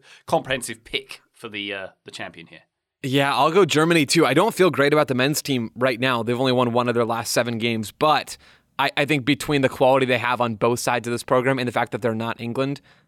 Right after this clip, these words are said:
Speaker 2: that's, that's sort of why I have them winning this thing.
Speaker 1: Ouch, my pride. Thanks very much, Joe. <laughs> And thank you, Clark,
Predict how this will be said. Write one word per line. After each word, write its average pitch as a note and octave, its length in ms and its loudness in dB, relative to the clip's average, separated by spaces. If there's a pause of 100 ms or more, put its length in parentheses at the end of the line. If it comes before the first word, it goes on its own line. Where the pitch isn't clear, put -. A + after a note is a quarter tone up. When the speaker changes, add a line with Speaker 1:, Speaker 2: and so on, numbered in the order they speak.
(100)
Speaker 2:
that's, - 400 -4
that's A2+ 280 -6
sort G#2+ 140 -6
of G2+ 60 -10
why F#2 200 -6
I G2+ 40 -8
have G2 200 -14
them D#2 140 -16
winning D2 220 -16
this - 160 -14
thing. - 180 -18 (1040)
Speaker 1:
Ouch, A3 560 -10
my - 220 -18
pride. F#3+ 1000 -6
Thanks A2 400 -12
very F#2 220 -10
much, F2+ 320 -12
Joe. G2 200 -8 (160)
<laughs> - 180 -2
And D3+ 200 -2
thank G3 180 -2
you, G3+ 80 -6
Clark, G3+ 400 4